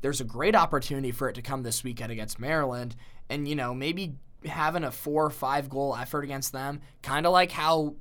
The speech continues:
beneficial the opening five nothing win against Missouri was, maybe that will be the spark that just helps Nebraska open things up.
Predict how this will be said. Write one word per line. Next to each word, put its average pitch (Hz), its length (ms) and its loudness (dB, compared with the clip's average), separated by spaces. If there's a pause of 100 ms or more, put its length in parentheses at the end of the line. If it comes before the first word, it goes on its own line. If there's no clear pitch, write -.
beneficial 151 500 0
the 135 180 -4
opening 147 340 -4
five 139 280 0
nothing 139 320 -4
win 131 120 -6
against 135 260 -6
Missouri 120 380 -4
was, 117 340 -2 (480)
maybe 165 320 4
that 156 320 6
will 147 120 0
be 131 260 -2
the 123 120 -6
spark 131 540 2
that 117 140 -6
just 110 240 -6
helps 123 280 -4
Nebraska 113 560 -6
open 113 300 -10
things 101 340 -8
up. 82 360 -6